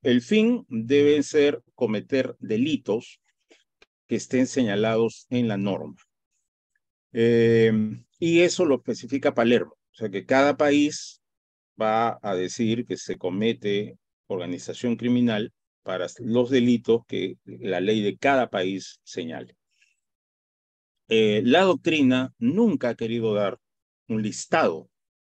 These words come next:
de delitos y dice que esto en principio puede concurrir con cualquier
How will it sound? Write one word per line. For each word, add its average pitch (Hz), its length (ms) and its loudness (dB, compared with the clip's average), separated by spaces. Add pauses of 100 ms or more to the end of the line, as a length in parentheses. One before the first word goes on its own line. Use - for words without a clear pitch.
(280)
de 107 140 -2
delitos 110 540 -2
y 113 40 -6
dice 101 420 -8
que 104 80 -4
esto 113 200 -4
en 101 80 -4
principio 101 640 -6
puede 107 600 -2 (100)
concurrir 117 680 -2
con 110 400 -4
cualquier 101 920 -2